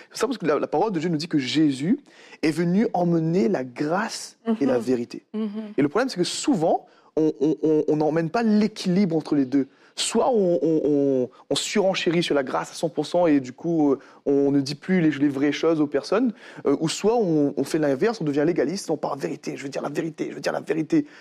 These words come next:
Speaker 1: Sauf qu'on oublie la personne en face, euh, et on détruit les gens et on détruit ceux
Speaker 3: Ouais,
Speaker 1: qui,
Speaker 3: c'est
Speaker 1: qui sont
Speaker 3: vrai.
Speaker 1: autour.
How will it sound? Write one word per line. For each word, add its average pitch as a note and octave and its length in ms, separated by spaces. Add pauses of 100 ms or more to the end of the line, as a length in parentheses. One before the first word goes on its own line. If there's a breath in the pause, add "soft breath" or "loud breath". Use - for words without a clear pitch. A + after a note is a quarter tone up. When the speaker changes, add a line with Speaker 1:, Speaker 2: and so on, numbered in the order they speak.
(140 loud breath)
Speaker 1:
Sauf - 180
qu'on E3+ 220
oublie D#3+ 260
la G#3+ 100
personne E3 280
en C#3 80
face, - 380 (280 soft breath)
euh, C#3 220
et C#3+ 60
on C#3 100
détruit F3 400
les D#3+ 100
gens D3 180
et D3+ 60
on C3+ 80
détruit E3+ 320
ceux - 160
Speaker 3:
Ouais, G#3+ 80
Speaker 1:
qui, D#3+ 80
Speaker 3:
c'est D3+ 160
Speaker 1:
qui A3+ 60
sont - 80
Speaker 3:
vrai. C#3 100
Speaker 1:
autour. - 300